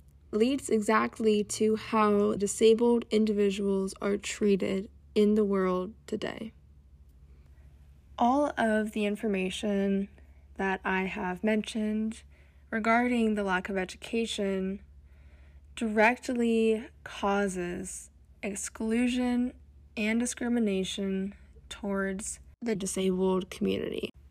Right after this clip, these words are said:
Disabled individuals face a tremendous amount of exclusion and inequity due to the world not understanding them as people. Simply just being people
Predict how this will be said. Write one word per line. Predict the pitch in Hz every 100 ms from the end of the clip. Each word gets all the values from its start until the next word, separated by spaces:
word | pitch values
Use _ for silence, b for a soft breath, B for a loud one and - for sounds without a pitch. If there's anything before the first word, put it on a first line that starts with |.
| -
Disabled | 254 - 254 254 294 294 285 -
individuals | 226 226 247 240 208 190 202 190 185 202 - - _ - _
face | 214 233 226 -
a | 196
tremendous | 185 - 208 190 202 254 285 254 202 190 - -
amount | 220 196 190 196 202 - -
of | 202 185 202 - _ _ _ _ 196
exclusion | 185 - - 269 269 254 262 262 -
and | 208 196 190 -
inequity | 220 208 208 214 226 190 185 190 208 - _ _ -
due | 240 254 277
to | 262 247
the | 240
world | 202 196 202 202 -
not | 202 190 202 -
understanding | 208 202 202 196 - 190 185 190 190
them | 180 185 180 180 180 -
as | 185 190 - -
people. | - 220 202 - - 226 _ _ _ _ _ _ _ _ _ _ _ -
Simply | - 320 339 339 339
just | 294 233 -
being | 226 220 220
people | - 294 277 285 277 285